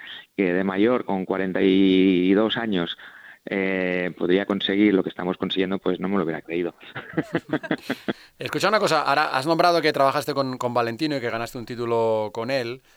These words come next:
Speaker 2: Eh, a mí muchas veces me gusta decir, no sé si da-, tanto lo digo en transmisiones, pero sí lo hablo con mucha gente cuando me pregunta, digo, yo, yo creo que al final...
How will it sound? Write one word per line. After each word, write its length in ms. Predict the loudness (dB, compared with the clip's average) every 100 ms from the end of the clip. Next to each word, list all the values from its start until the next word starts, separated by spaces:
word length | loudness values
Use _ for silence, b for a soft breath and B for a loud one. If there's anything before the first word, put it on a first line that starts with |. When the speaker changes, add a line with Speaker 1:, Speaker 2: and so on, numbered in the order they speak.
| b b _
Speaker 2:
Eh, 320 | -4 0 0 0
a 100 | -2
mí 220 | -2 -2
muchas 260 | 0 2 2
veces 160 | 2
me 80 | -2
gusta 220 | -2 0
decir, 400 | 0 0 -2 -4 -6
no 160 | -8
sé 100 | -8
si 140 | -4 0
da-, 140 | 0
tanto 300 | 0 -2 0
lo 120 | 0
digo 180 | 0 -2
en 80 | -4
transmisiones, 560 | -6 -8 -8 -8 -10 -10
pero 200 | -12 -8
sí 120 | -4
lo 120 | -4
hablo 180 | -2 -6
con 100 | -8
mucha 200 | -10 -10
gente 200 | -10 -8
cuando 200 | -8 -8
me 60 |
pregunta, 440 | -8 -8 -2 0 0
digo, 180 | -2 -6
yo, 280 | -6 -8 -10
yo 160 | -8 -2
creo 160 | -2
que 80 | -2
al 60 | -6
final... 360 | -8 -8 -10